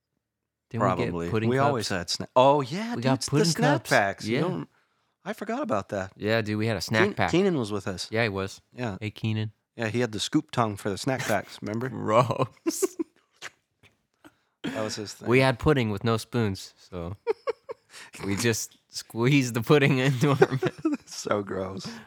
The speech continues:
Speaker 1: Licked it out of the cup.
Speaker 2: Yeah, and, like, the heat of, like, the ninety-five degree, we're eating tapioca pudding.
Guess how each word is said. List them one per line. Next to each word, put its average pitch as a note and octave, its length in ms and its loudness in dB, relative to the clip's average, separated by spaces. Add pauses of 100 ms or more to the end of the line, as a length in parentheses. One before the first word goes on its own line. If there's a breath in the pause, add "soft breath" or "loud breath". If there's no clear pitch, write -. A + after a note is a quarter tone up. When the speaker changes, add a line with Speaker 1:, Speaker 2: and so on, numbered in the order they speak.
(100)
Speaker 1:
Licked A#2 240 0
it C3 80 2
out B2+ 180 4
of A2 60 0
the A2+ 60 0
cup. - 380 -2 (140)
Speaker 2:
Yeah, G2+ 200 0
and, G2 120 0
like, F#2+ 180 -2
the G2+ 140 -4
heat A2 320 -6
of, G#2+ 100 -2
like, F#2+ 220 -6
the G2+ 80 -8
ninety-five F#2+ 680 -6
degree, G2 680 -10
we're A2 100 -10
eating G#2+ 260 -8 (720)
tapioca A2 640 -4
pudding. G2+ 440 -6